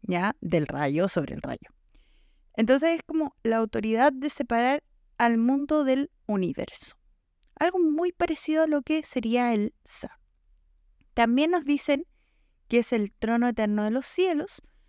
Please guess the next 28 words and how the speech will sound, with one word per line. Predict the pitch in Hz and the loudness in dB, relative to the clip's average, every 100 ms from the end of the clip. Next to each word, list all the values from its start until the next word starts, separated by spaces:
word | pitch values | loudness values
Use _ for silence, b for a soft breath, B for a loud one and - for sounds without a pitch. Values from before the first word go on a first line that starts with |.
| _ _ _ _ | _ _ _ _
que | 220 | 0
al | 202 196 | 2 0
llegar | 196 190 226 285 - _ | -2 0 2 2 0 _
creó | - 202 196 | -8 -6 -6
cuatro | - 254 403 - 294 | -2 2 2 2 -4
sombras | - 349 302 220 - | 0 0 0 -4 -4
de | 349 | -4
sí | - 262 | -4 -4
mismo | 240 294 - 392 415 - _ _ _ _ _ _ - | -2 -4 -6 -8 -10 -12 _ _ _ _ _ _ 0
y | 311 294 - | 2 2 0
que | 220 | -2
una | 190 180 | 0 2
vez | 190 220 - | 0 0 -4
que | - 208 - - | -4 -4 -4 -6
enfrenta | 208 180 - - - 392 403 320 - - - | -4 -4 -8 -14 -2 0 0 -2 -4 -6 -6
y | - 311 | -2 0
derrota | 247 214 262 - 285 359 _ | 2 2 0 2 0 0 _
al | 202 208 214 - _ - | -2 -2 -2 -10 _ -10
soberano, | - 180 170 143 160 - _ | -4 -2 -2 -4 -4 -8 _
a | 185 | 0
los | 185 165 | 0 0
siete | - 220 226 233 220 | -2 0 2 0 0
dragones | 220 226 285 277 | 0 2 2 2
primordiales | - 254 277 311 359 294 330 - - _ _ _ _ _ | -2 -2 0 0 0 2 0 -6 -18 _ _ _ _ _
y | - 208 214 202 | -4 0 2 4
al | 190 185 170 | 2 0 -2
rey | 180 170 | -4 -4
dragón, | 170 185 180 233 | -2 -2 0 2